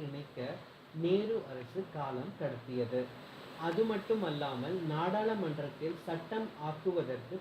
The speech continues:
திருத்தணியை தெலுங்கு உறுப்பினர்கள் பல முட்டுக்கட்டைகளை போட்டு வந்தனர். இதனால் ஆயிரத்தி தொள்ளாயிரத்தி ஐம்பத்தி ஒன்பதாம் ஆண்டு செப்டம்பரில் கொண்டு வரப்பட்ட இணைப்பு மசோதா நவம்பருக்கு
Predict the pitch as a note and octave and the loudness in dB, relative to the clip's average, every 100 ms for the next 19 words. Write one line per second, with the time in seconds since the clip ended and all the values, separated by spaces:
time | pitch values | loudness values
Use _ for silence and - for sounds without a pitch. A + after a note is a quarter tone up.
0 | - A3 B3 - G3+ F#3 E3 E3+ F#3+ - | -2 0 0 0 2 4 4 2 0 2
1 | F#3 G#3+ A3 A3 D3 D3 - D3 B2 A2+ | 2 4 4 2 0 -2 -2 -2 -2 -4
2 | C#3 F#3+ - - - - F3 F#3 A#3+ F#3 | -4 -4 -8 -18 -20 -6 2 4 4 2
3 | E3 - F#3+ E3+ C3 C3 A#2 A2+ A3 E3+ | 0 0 0 0 -2 -4 -2 -4 -2 2
4 | D3+ - C#3 A#2+ B2+ B2 F#3+ G#3+ F#3 C#3 | 2 2 -2 -2 -2 -2 0 0 0 0
5 | E3 D#3+ D3+ E3+ G3 G3 F#3+ G#3+ - E3 | -2 -2 0 4 4 2 0 -2 2 2
6 | D#3+ E3 D#3 - E3 F#3 D3+ E3+ F#3+ F#3+ | 4 2 0 -4 -4 -4 0 4 4 2
7 | - G3 D3+ D3+ D#3+ D#3+ F3 D#3+ C3+ A#2+ | 0 -4 -2 0 0 0 0 -2 -2 -2
8 | B2 D#3 - - D#3+ - G#3 G#3 F#3+ D3+ | -2 -2 -4 -4 -4 -2 -2 2 2 2
9 | D3+ - - F3 F#3+ G3 F3+ E3 D#3 C#3+ | -2 -6 -2 2 2 4 2 2 -2 -4
10 | A#2 C3+ D#3 E3 E3 F#3 G3 - F#3+ C3 | -6 -6 -6 -2 0 2 2 0 -2 -2
11 | B2 D3 B2+ B2 - - - - - D3+ | -4 -6 -4 -6 -6 -12 -18 -18 -6 0
12 | D#3+ G3 G#3+ G#3 D#3+ - | 2 2 2 0 -2 -2